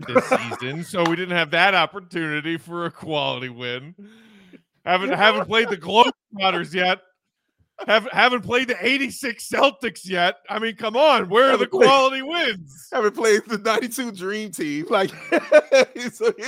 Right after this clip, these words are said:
Speaker 2: really beat nobody. <laughs> Oh, man, dude. <laughs> Oh, these are all quality wins, man. Enjoy it. But, yeah,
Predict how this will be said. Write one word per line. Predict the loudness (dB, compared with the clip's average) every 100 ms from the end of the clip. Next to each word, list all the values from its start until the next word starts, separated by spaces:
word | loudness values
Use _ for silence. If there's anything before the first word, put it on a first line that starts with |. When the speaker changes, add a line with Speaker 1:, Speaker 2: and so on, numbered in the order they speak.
| -8
Speaker 2:
really | -8 -10 -14
beat | -16 -10 -8
nobody. | -8 -12 -14 -10 -14 -14 -20 -20 _ -20 _ _ _ _ _ -20 -20 _ -20 _ _ _ _ _ _ _ _ _ _ _ -14
<laughs> | -14 _ -20 -6
Oh, | -2 0 0 0 0
man, | 4 8 8 8 4
dude. | 2 2 2 2
<laughs> | 0 -2 0 0 0 -2 -4 -6 -6 -6 _ _ _ _ _ -8
Oh, | -4 -4 -6 -12
these | -10 -2
are | 0
all | 2 2
quality | 2 2 2
wins, | -2 -4 -4 -6
man. | -8 -6 -6
Enjoy | -6 -4 -4 -6
it. | -2
But, | 0 0 -6 _ _ -10
yeah, | -10 -10